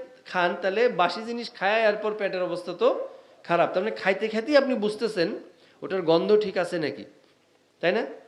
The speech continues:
তাহলে বারবার যদি ইনকে করে ধরে ফিরে নিয়ে আসলে কেমন একটা খারাপ দেখা যায় না? কেমন লাগে বলেন তো?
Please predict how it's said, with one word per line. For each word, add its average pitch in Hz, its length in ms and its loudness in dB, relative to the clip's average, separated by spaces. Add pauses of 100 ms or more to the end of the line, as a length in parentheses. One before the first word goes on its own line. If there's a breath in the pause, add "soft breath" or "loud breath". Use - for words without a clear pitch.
(380 soft breath)
তাহলে 180 140 2
বারবার 233 440 4
যদি 247 160 -2
ইনকে 226 220 0
করে 233 180 2
ধরে 180 300 4
ফিরে 214 180 -4
নিয়ে 196 140 2
আসলে 190 320 0
কেমন 233 220 -2
একটা 214 120 -6
খারাপ 175 300 2
দেখা 156 200 0
যায় 151 140 -2
না? 131 120 -6 (760)
কেমন 214 200 0
লাগে 147 180 2
বলেন 151 240 0
তো? 151 280 -10